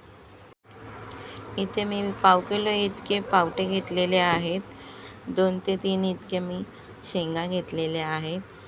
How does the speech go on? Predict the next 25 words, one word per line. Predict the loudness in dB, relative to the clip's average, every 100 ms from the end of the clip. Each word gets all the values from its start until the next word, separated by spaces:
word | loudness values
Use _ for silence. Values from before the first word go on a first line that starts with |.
| -14 -6
आणि | -2 0 0
एक | -2 -2
ते | 0
दोन | 2 2 2
इतके | 0 -4 -6
बटाटे | -2 -2 -2 -4 -2 -2
असे | -2 -4
उभे | -6 -6 -4 -4 -4 -8 -20 -20 -20 -20 -20 -20 -8
मीडियम | -4 0 0
साईजचे | 0 -2 -4 -4 -4 -6 0
कापून | 2 2 0 -2
घेतलेले | -4 -6 -6 -4 -4
आहेत. | -4 -6 -6 -8 -8 -12 -20 -20 -20 -20 -18 -4 0
तुम्हाला | 2 2 4
इथे, | 2 2 0 0
अ, | -2 -4 -4 -2 -2
शेंगाच्या | 0 0 4 2 2 2 2
ऐवजी | 2 0
जर | 0 0
वांगा | 2 0 0 -2
टाकायचं | 0 -2 -2 -2 -2
असेल | -4 -4 -6 -4
तरी | -4
हरकत | -4 -4 -6 -6 -4
नाही. | -4 -6